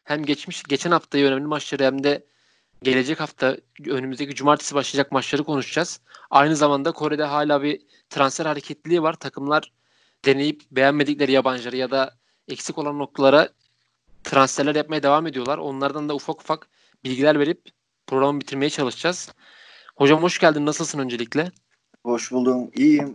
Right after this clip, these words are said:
Speaker 2: Ee, sen nasılsın? Dinleyen herkese de şimdiden, e, teşekkür ederim. Malum, e, hesabın ismi Japon Tips. Japonya Ligi'ni beklerken Kore Ligi'ne sardık.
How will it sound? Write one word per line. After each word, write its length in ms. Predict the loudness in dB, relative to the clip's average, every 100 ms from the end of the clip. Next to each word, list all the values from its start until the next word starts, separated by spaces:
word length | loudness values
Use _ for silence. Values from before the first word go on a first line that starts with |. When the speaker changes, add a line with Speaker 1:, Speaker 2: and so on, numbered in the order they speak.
| -6
Speaker 2:
Ee, 420 | -4 -4 -6 -8
sen 260 | -4 -2 -2
nasılsın? 400 | -4 -10 -12 -12 -12 -8
Dinleyen 320 | -4 -2 -2
herkese 480 | -4 -6 -8 -8 -8
de 160 | -10 -14
şimdiden, 520 | -16 -12 -4 0 0 -2
e, 400 | -4 -2 -2 -6 -8
teşekkür 420 | -10 -10 -8 -6
ederim. 280 | -4 -6 -8 _ _ _ _ _ -6
Malum, 560 | 0 2 0 -4 -8 -6
e, 40 | -6 -6 -6 -8 -12 _ _ -20
hesabın 400 | -4 0 0 -2
ismi 260 | -12 -10
Japon 380 | -6 -6 -6 -8
Tips. 280 | -8 -12 -12 _ -12
Japonya 420 | -8 -6 -6 -6
Ligi'ni 320 | -6 -6 -6
beklerken 520 | -6 -6 -4 -4 -6 -10
Kore 300 | -6 -6 -6
Ligi'ne 320 | -6 -8 -4
sardık. 440 | 0 0 0 -10